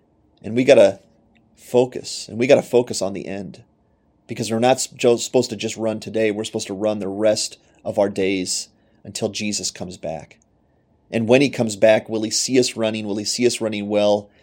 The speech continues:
And will we finish? Those are the questions we need to ask. So are you loose and are you light? And if you're not loose and light today,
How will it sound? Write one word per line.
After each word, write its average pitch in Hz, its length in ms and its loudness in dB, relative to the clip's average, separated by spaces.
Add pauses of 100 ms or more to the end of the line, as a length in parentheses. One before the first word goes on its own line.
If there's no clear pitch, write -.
(120)
And 107 200 -6
will 117 180 4
we 117 120 0
finish? 107 440 -6
Those 117 180 0
are 117 40 -4
the 107 80 -6
questions 98 400 0
we 104 80 -8
need 95 160 -8
to 80 80 -4
ask. 76 360 -12 (1800)
So - 220 2
are 127 140 10
you 120 100 4
loose 123 320 2
and 104 100 -2
are 101 80 -2
you 101 120 -4
light? 95 400 -6 (640)
And 127 100 4
if 127 80 4
you're 135 80 4
not 143 220 6
loose 117 180 2
and 101 100 -4
light 92 220 0
today, 90 400 -4